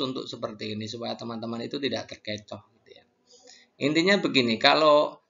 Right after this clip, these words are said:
semuanya sama, baik besar ember, eh, panjang kedalaman, itu sama, maka, eh, gaya tariknya si Aldi sama dengan Rina. Itu kalau semuanya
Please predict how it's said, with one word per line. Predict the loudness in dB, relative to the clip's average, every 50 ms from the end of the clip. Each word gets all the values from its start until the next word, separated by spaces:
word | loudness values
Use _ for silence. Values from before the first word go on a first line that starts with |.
| _ _ _ _ _ _ _
semuanya | -6 -2 -2 0 2 2 2 2 2 2 0
sama, | 2 2 2 2 2 2 0 0 0 0 0
baik | 2 2 2 2 -2 -8 -18 -8 _ -4
besar | -2 0 0 0 0 0 -2 -4 -6
ember, | -6 -4 -4 -4 -4 -2 -2 0 0 2 2 2 2 2 2 0 -2 -4 -6
eh, | -8 -6
panjang | -4 -4 -4 -4 -2 -2 -2 -2 -2 -4 -8 -12 -12 _
kedalaman, | -8 -4 -2 0 0 2 2 0 0 -2 -2 -2 -2 -2 -2 -4 -4 -8 -10 -14 _ _ _ _ _ _ _ _ -14
itu | -10 -8 -8
sama, | -6 -4 -4 -4 -2 -2 -2 -2 -2 -2
maka, | -4 -6 -6 -4 -4 -4 -4 -6 -8 -16 -20 _ _ _ _ -12
eh, | -10 -10 -10 -12 -16 -18 -20 _ _ _ _ _ _ _ _ _ _ _ _ _ _ -20 -20 _ _ _ _ _ -6 -4
gaya | -2 0 0 0
tariknya | 0 -2 -2 -2 -2 -4 -4 -6 -4 -4 -4 -4
si | -4 -6 -6 -6
Aldi | -4 -6 -6 -4 -6 -6 -4
sama | -4 -4 -4 -4 -6 -8 -8 -8
dengan | -8 -8 -6 -6 -6 -8
Rina. | -8 -8 -8 -8 -8 -10 -12 -14 _ _ _
Itu | -14 -10 -6 -4 0
kalau | 2 2 2 2 0
semuanya | -2 -4 -4 -2 -2 -2 -2 -2 -2 -2 -2